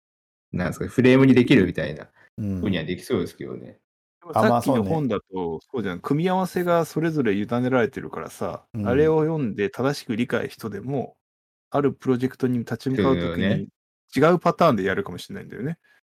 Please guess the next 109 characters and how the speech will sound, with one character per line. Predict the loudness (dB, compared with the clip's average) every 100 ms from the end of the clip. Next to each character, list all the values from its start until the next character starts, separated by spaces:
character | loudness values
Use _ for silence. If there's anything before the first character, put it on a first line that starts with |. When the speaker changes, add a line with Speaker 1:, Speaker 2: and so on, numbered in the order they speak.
| _
Speaker 2:
そ | -8
う、 | -2
Speaker 1:
ま | 2
あ、 |
Speaker 2:
そ | 6
う、 |
Speaker 1:
あ | 6
え | 6 4
て |
違 | 4 4
う | 6
よ | 4
う |
に | 4
す | 0
る | -2
か | -2
も |
し | 2
れ | 2
な | 2
い | 2
し。 |
Speaker 3:
ど |
っ | 4
ち | 6
も | 4 -4 _
正 | 2 2 2
し | 4 4
い |
か | 2 -2
ら | 0 0 -2
っ |
て | -4 -6 -10 -8
い | -8
う、 | -8
Speaker 1:
う |
ん。 |
Speaker 3:
そ | -2 0
れ | 2
で | 0
な | -2
ん | -2
か、 | -4 -8 _ _ _ -20 -20 _ _ _ _ _
食 | -2
う | -2
可 | -2
能 | -2 2
性 | 4 4
が | 4
あ | 2
る |
な | 4
っ |
て | 2
い |
う。 |
Speaker 2:
だ |
か |
ら、 | 0 0
だ | 0
か | 2
ら、 | 2 0
そ-、 | -4 -10 -10 -2
だ |
か | -2
ら、 | 0
そ-、 | 0 0
そ | 0
れ | 2 4
が | 4
あ |
る | 2
か | 2 2
ら、 | 2 2 -2 -6
プ | -4
ロ | -2
ジ | 0
ェ | -2
ク | -4
ト | -4
マ | -2
ネ | -2 -2
ジ |
メ | -2 -2
ン |
ト | -2
の | -4 0
原 | 0 2
理 | 0 0
原 | -2 -2
則 | -6 -6 -6
っ | -4
て | -2
い |
う |
も | -2
の | -2
が | -6
定 | -6 -6 -4
義 | -8
を | -8
別 | -8 -8 -8
に | -8
さ | -8
れ | -8
て | -8
い | -8
て、 | -8 -10